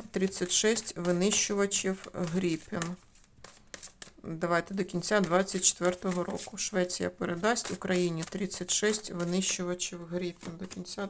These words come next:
Ні, не передасть. Ні, заборонили, ні. Ну, нормально взагалі?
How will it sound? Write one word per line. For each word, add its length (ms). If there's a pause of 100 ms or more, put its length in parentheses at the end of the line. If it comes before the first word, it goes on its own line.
Ні, 300
не 120
передасть. 720 (1160)
Ні, 200
заборонили, 680
ні. 220 (3000)
Ну, 120
нормально 540
взагалі? 220